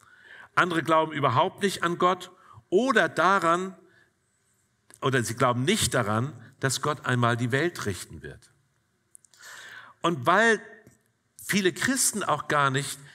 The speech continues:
diese gewisse Ehrfurcht mehr haben vor Gott, dass wir uns eigentlich glücklich preisen können, dass uns jemand erlöst hat. Dass der Zorn Gottes quasi nicht uns trifft, sondern ihn getroffen hat.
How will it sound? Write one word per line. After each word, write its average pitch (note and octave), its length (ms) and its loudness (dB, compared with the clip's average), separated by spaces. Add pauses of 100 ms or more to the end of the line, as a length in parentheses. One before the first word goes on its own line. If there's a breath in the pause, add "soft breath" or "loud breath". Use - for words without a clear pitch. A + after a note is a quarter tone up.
(220 loud breath)
diese C#3 480 0
gewisse C#3+ 420 -4
Ehrfurcht E3+ 720 -2
mehr B2+ 160 0
haben A#2+ 220 0
vor A#2 180 -6
Gott, B2+ 260 -4
dass C3 200 -4
wir B2+ 240 2 (280 loud breath)
uns C3+ 180 -4
eigentlich C#3 420 -4
glücklich E3+ 580 -2
preisen C3+ 580 -2
können, B2 480 -2 (300 loud breath)
dass D3+ 200 -2
uns C#3+ 300 -4
jemand C3 320 -2
erlöst - 640 0
hat. - 260 -10 (1800 loud breath)
Dass D3+ 240 2
der D3 120 2
Zorn E3 340 0
Gottes D3 340 -4
quasi C#3+ 440 0
nicht F#3 460 -2
uns A#2 300 -2
trifft, - 300 -6
sondern B2+ 340 -2
ihn F3+ 240 -4
getroffen A2 560 -2
hat. G#2 280 -4